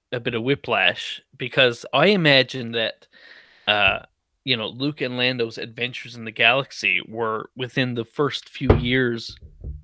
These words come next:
after, uh, Return of the Jedi.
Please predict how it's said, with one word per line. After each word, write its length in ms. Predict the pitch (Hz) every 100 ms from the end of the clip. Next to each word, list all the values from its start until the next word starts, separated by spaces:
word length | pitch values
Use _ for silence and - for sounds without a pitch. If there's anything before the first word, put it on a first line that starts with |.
| -
after, 600 | 120 127 - 127 104 98 _ _ _ _ _ _ _ _ _ - 123 - -
uh, 180 | 110 107
Return 280 | 113 -
of 60 | 117
the 120 | 110
Jedi. 460 | 113 131 131 -